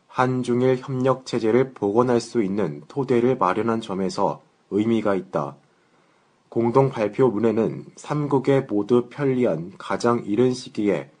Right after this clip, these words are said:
정상회의가 개최될 수 있도록 노력하기로 했다는 등 여섯 개 항이 담겼다.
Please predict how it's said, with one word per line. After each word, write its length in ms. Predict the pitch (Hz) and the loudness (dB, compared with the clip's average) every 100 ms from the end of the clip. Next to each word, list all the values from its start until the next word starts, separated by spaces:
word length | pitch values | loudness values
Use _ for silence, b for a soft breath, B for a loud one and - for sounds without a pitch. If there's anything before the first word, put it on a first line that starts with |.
| _ | _
정상회의가 960 | - 104 104 123 123 123 120 110 117 123 | -8 -6 -2 -2 -2 -2 0 2 0 0
개최될 480 | 101 92 135 123 120 | -6 -6 -4 0 -2
수 180 | - | 0
있도록 540 | 107 85 - 110 120 - | -4 -4 -4 -4 -4 -6
노력하기로 680 | 98 104 123 - 113 113 113 | -2 0 -2 -4 -6 -4 -4
했다는 420 | 113 - 107 104 | -6 -4 -4 -4
등 240 | 98 82 80 b b b b - | -4 -4 -6 b b b b -4
여섯 340 | 101 107 117 | -2 0 -4
개 140 | - 123 | 0 0
항이 180 | 107 123 | 0 -2
담겼다. 580 | 101 98 90 - 67 | -6 -6 -8 -8 -10